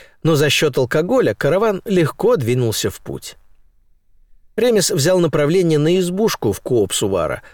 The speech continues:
расплатился с мужиками и таксистом и отправился в Подсурайсвара сообщить о своём прибытии младшему научному сотруднику Асикайнину.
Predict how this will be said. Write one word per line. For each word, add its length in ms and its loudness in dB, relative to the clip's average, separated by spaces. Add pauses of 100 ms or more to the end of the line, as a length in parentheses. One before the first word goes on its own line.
(260)
расплатился 680 0
с 60 -2
мужиками 520 0
и 40 -4
таксистом 580 -2 (340)
и 60 0
отправился 800 2
в 80 -8
Подсурайсвара 920 0 (180)
сообщить 580 0
о 60 0
своём 280 2
прибытии 540 0
младшему 640 0
научному 540 0
сотруднику 680 -2 (120)
Асикайнину. 720 -6